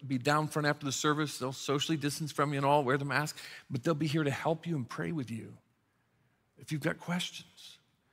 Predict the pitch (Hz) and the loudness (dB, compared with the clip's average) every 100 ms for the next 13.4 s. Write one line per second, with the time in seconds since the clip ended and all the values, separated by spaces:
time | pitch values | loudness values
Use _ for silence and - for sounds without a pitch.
0 | _ _ _ - 147 190 214 170 185 208 | _ _ _ -2 4 4 4 0 2 2
1 | 196 135 131 139 - 165 160 131 165 135 | 2 0 -4 -6 -2 -2 0 -2 -2 -2
2 | 123 202 202 202 - 190 214 175 175 160 | -4 -4 -2 0 2 4 2 4 2 2
3 | 151 - 131 120 - _ _ _ _ _ | -2 -4 -8 -12 -16 _ _ _ _ _
4 | _ _ - 185 202 - - - 147 180 | _ _ 0 0 2 0 -2 -8 -4 0
5 | 190 160 190 190 147 - 151 160 170 196 | 0 0 0 0 -2 -4 -4 0 0 2
6 | 165 127 - - - 196 185 185 202 196 | 0 -4 -10 -20 -4 0 2 2 0 -2
7 | 175 147 - - 196 190 185 - - 190 | -6 -6 -8 -6 -2 2 4 4 2 0
8 | 202 165 - 170 - 123 - - - - | -4 -4 -2 -2 -4 -10 -10 -20 -20 -20
9 | - _ _ _ _ - 185 180 190 160 | -20 _ _ _ _ 4 6 6 4 6
10 | 196 190 185 185 175 175 160 160 165 180 | 6 10 8 8 2 2 2 0 4 8
11 | 214 202 185 165 170 190 - 165 156 185 | 8 8 6 2 2 2 2 -2 0 -2
12 | 147 156 160 196 202 190 185 170 - 170 | 0 -2 2 4 4 4 2 0 -2 -2
13 | 180 175 156 | 0 0 -2